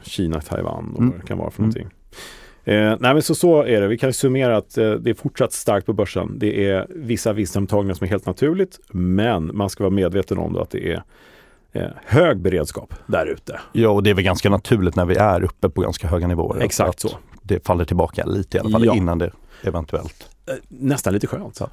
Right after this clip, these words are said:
Speaker 1: Innan det, ja, men sen så är frågan, ska det fortsätta ner jättemycket eller så här? Det, det vet man ju inte riktigt.
Speaker 2: Det är
Speaker 1: Eh.
Speaker 2: därför vi har optioner, för då kan man positionera sig på ett smart sätt.
Speaker 1: Du har hamnat helt
Speaker 2: Ja.
Speaker 1: rätt. Du är helt rätt på, David.
Speaker 2: <laughs>
Speaker 1: Helt perfekt.
Speaker 2: Skolad.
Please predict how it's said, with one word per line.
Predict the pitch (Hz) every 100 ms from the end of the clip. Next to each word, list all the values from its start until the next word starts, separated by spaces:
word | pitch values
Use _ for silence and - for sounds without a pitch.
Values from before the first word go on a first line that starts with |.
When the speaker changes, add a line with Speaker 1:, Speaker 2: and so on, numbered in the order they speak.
| - _
Speaker 1:
Innan | 139 110 104
det, | 104
ja, | 104 104 123
men | 117 113
sen | 113
så | 104
är | 127
frågan, | 101
ska | - 101
det |
fortsätta | - 107 98 90
ner | 87
jättemycket | - 165 185 156
eller | 123
så | 107
här? | 90
Det, | 113 -
det | 139
vet | 107 - -
man | 147
ju |
inte | 110
riktigt. | 101 - - - - _ -
Speaker 2:
Det | -
är |
Speaker 1:
Eh. | 101
Speaker 2:
därför | 90 98
vi | 98
har | 92 90 -
optioner, | 107 - 165 262
för | -
då | 107
kan | 135 180
man | 147
positionera | 131 - - 101 87
sig | 92
på | 92
ett | -
smart | 101 -
sätt. | - - -
Speaker 1:
Du | 113 175
har |
hamnat | 135 110
helt | 95 -
Speaker 2:
Ja. | 127
Speaker 1:
rätt. | - - - -
Du | 139
är | 135
helt | 151 123
rätt | 147 -
på, | 151
David. | 120 98 - -
Speaker 2:
<laughs> | 92 -
Speaker 1:
Helt | 165 - 170 -
perfekt. | 113 123 -
Speaker 2:
Skolad. | - 127 107 101